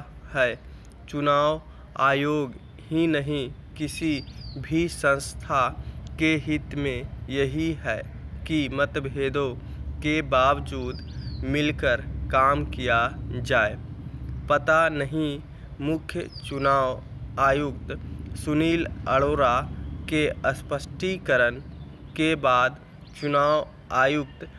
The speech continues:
अशोक लवासा अपने रुख में नरमी लाते हैं या नहीं।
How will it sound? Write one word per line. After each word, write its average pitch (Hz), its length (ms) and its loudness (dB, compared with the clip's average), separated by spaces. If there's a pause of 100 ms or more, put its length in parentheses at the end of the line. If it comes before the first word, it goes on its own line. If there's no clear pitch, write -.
(180)
अशोक 156 680 -2
लवासा 139 580 4 (540)
अपने 151 480 0
रुख 143 380 -4 (420)
में 147 280 4
नरमी 135 580 0 (260)
लाते 135 520 2 (180)
हैं 120 280 -2 (380)
या 143 240 6
नहीं। 127 400 -4